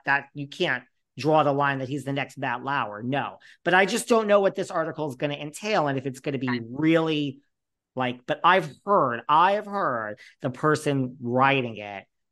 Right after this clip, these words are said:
Speaker 1: has some personal thing against Andy now 'cause of some tiff. And so, I, but I don't know. But if, look at having something against Andy and just having it be the same old regurgitated stuff that we've already heard, like,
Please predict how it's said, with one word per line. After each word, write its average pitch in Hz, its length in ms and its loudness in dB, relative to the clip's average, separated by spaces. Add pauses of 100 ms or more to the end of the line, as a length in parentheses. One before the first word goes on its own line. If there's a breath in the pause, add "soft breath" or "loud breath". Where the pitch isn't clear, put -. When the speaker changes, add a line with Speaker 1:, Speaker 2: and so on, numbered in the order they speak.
Speaker 1:
has 127 280 -2
some 139 380 0
personal 123 840 -6 (260)
thing 104 400 -10 (540)
against 110 480 -8
Andy 107 340 -10
now 117 680 0 (180)
'cause 123 160 -6
of 123 80 -8
some 120 400 -6 (260)
tiff. 101 420 -4 (560)
And 135 220 4
so, 170 240 2
I, 175 180 4
but 180 120 6
I 180 80 8
don't 180 160 6
know. 160 160 6
But 170 140 2
if, 190 100 0
look 247 240 2
at 170 160 0
having 208 400 -2
something 185 300 -6
against 160 240 -2
Andy 196 260 0
and 139 100 -2
just 147 160 -8
having 147 280 0
it 135 100 0
be 143 240 -2 (180 loud breath)
the 131 80 -2
same 165 380 4
old 143 220 4
regurgitated 123 840 -4
stuff 147 320 0
that 123 120 -8
we've 127 160 -2
already 117 220 -6
heard, 147 380 0
like, 110 200 -4